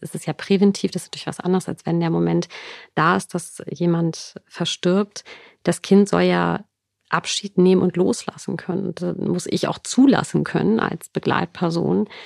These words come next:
dass das Kind einfach vielleicht eine unterschiedliche Art und Weise hat, damit umzugehen.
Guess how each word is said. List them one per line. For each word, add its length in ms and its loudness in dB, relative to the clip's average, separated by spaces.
dass 160 -2
das 240 -10
Kind 320 2
einfach 300 -4
vielleicht 320 -6
eine 80 4
unterschiedliche 920 0
Art 140 -2
und 140 -2
Weise 200 -2
hat, 140 -6
damit 180 0
umzugehen. 640 -4